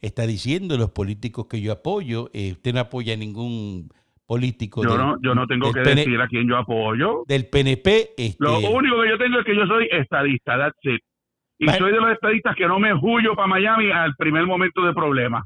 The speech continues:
Speaker 1: Pero, pero, pero si usted, eh, de la forma que lo está haciendo, nunca va a lograr la estadidad, porque usted tiene que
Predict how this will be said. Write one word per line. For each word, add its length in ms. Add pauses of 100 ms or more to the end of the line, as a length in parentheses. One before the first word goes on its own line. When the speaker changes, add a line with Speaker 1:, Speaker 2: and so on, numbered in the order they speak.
Speaker 1:
Pero, 380
pero, 400
pero 160
si 140
usted, 220
eh, 880
de 160
la 140
forma 320
que 100
lo 60
está 200
haciendo, 440
nunca 400
va 80
a 20
lograr 320
la 80
estadidad, 640
porque 200
usted 200
tiene 280
que 280